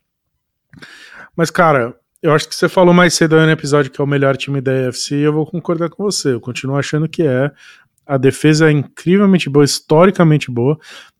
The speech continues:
É, tem certas estatísticas que, que às vezes eu tô vendo alguém falar estatísticas e os caras falam, "Ah,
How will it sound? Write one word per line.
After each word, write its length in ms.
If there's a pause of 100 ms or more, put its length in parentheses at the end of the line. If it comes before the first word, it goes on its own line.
(120)
É, 220
tem 240
certas 340
estatísticas 640
que, 520 (840)
que 640
às 80
vezes 160
eu 40
tô 100
vendo 140
alguém 140
falar 200
estatísticas 560
e 80
os 60
caras 220
falam, 180
"Ah, 320